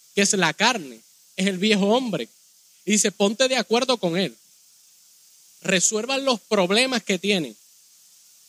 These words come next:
Porque el subconsciente no responde, vuelvo y digo,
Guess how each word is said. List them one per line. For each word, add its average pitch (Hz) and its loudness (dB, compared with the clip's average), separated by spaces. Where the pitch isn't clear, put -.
Porque 202 2
el 202 2
subconsciente 233 0
no 233 2
responde, 233 -2
vuelvo 226 -2
y 254 -4
digo, 180 0